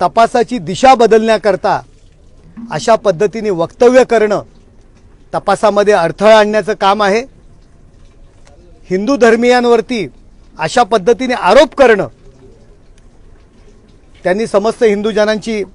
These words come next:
माफी मागितली पाहिजे. आणि अशा पद्धतीने का आरोप केले, त्यामागे त्यांची भूमिका काय होती, हिंदू मुस्लिम यांच्यामध्ये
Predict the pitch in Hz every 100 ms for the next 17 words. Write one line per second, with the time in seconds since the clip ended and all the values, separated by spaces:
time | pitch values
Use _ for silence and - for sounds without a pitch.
0 | - 160 151 - 233 226 214 202 233 226
1 | 220 254 294 _ - - - - - 185
2 | 208 214 240 240 233 226 262 262 240 277
3 | 285 277 240 202 175 - _ - - -
4 | - 202 226 226 247 233 196 247 165 190
5 | 262 285 262 247 214 196 180 _ _ -
6 | _ _ - 185 202 240 202 190 233 233
7 | 208 220 233 233 247 240